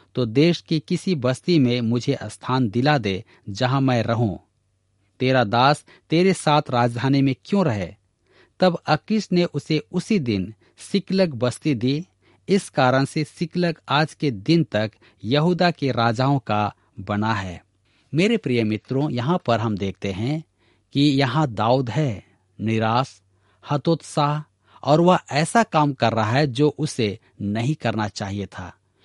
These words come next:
वह इसराइल को छोड़कर पलिस्तियों में रहने के लिए चला गया है। मित्रों, इस अध्याय में ऐसा कुछ नहीं है जो दाऊद को परमेश्वर का जन प्रकट करे। कई बार हमारे जीवन में भी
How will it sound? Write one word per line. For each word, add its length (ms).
वह 260
इसराइल 440
को 160
छोड़कर 720
पलिस्तियों 480
में 140
रहने 300
के 160
लिए 160
चला 380
गया 220
है। 280
मित्रों, 360
इस 160
अध्याय 360
में 200
ऐसा 280
कुछ 260
नहीं 280
है 260
जो 200
दाऊद 400
को 180
परमेश्वर 640
का 300
जन 320
प्रकट 360
करे। 380
कई 200
बार 340
हमारे 320
जीवन 380
में 160
भी 140